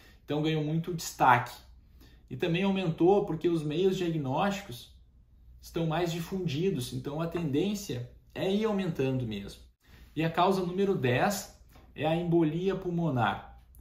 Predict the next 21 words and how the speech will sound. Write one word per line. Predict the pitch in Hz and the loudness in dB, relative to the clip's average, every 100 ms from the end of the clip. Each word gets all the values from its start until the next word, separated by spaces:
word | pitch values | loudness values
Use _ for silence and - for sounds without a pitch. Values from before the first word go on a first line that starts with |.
| - - - - | -20 -20 -20 -8
também | 123 143 170 | -4 -2 -2
chamada | 175 139 147 151 | -2 0 2 2
de | 156 | 0
tep, | 160 - 147 123 - - - - - - - | -4 0 2 2 0 -14 -20 -20 -20 -20 -8
quando | 117 147 | -4 -2
um | 165 | -4
coágulo | 160 147 180 180 131 117 - - - - - - - - - | 4 8 8 6 2 0 -8 -20 -20 -20 -20 -20 -20 -20 -12
da | - | -6
circulação | 123 147 - 139 131 123 - 139 | -4 -4 -6 -2 -2 -2 -4 -4
venosa | 143 135 120 143 147 120 - - - - - | -2 -2 2 2 2 -2 -8 -16 -20 -20 -10
profunda, | - 123 123 160 170 | -2 -2 0 -2 0
das | 135 123 | 0 -2
veias | 127 156 160 | 0 -2 -4
profundas, | 151 127 - 160 156 | -8 -8 -4 -4 -4
se | - | -6
desprende | 156 - - 143 165 196 196 - - - - - - - | -10 -10 -6 -4 -2 -4 -6 -12 -20 -20 -20 -20 -20 -8
e | |
vai | 131 151 | -4 0
parar | 156 143 147 | 2 2 0
nos | 151 | -2
pulmões, | - 160 160 131 143 127 - - | -2 0 0 0 0 -2 -4 -12